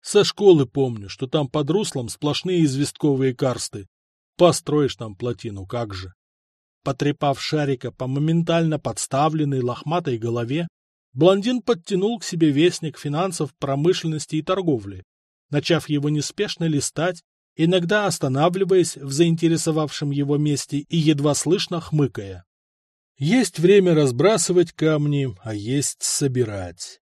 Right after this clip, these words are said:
И уж разбросал я их немало. Международную обстановку укрепил,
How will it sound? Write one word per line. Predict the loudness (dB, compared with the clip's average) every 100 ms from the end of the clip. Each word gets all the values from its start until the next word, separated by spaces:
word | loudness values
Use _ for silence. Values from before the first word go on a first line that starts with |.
| _ _ _ _ -2
И | 4
уж | 6 4
разбросал | 2 0 0 0 -2 0 2 2 2
я | 2 2
их | 0 -2
немало. | -4 -2 -2 -2 -2 -4 -10 -18 _ _ _ _ 0
Международную | 0 2 4 6 6 4 0 0
обстановку | -2 -4 0 -2 -2 -6
укрепил, | -4 -6 -8 -6 -2 0 0 -2